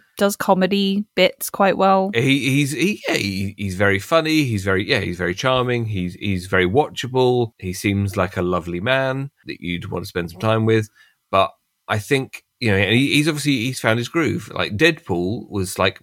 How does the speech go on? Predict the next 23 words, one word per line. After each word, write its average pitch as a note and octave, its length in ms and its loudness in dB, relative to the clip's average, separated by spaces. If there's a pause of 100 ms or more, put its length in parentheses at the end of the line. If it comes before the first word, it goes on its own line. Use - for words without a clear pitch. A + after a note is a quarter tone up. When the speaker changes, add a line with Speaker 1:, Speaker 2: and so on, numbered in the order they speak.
Speaker 2:
perfect. - 800 0 (320)
It - 160 -4
was F2 500 -4
smarmy A2 840 2
and E2+ 580 -4 (180)
sort E2+ 340 -4
of - 240 -14 (100)
cocky G#2+ 720 2
and F2 520 -2
funny, F#2+ 720 0 (320)
and F#2 480 0
he G2 160 -4
played G2 300 0
it G2 160 0 (180)
perfectly. G#2 640 -2 (100)
But F2 120 -4
then A2+ 460 2
sort A2+ 220 -4
of A2+ 80 -2
occasionally, G2 800 0
and F#2+ 80 0
I G2+ 80 4
think C#3 360 -2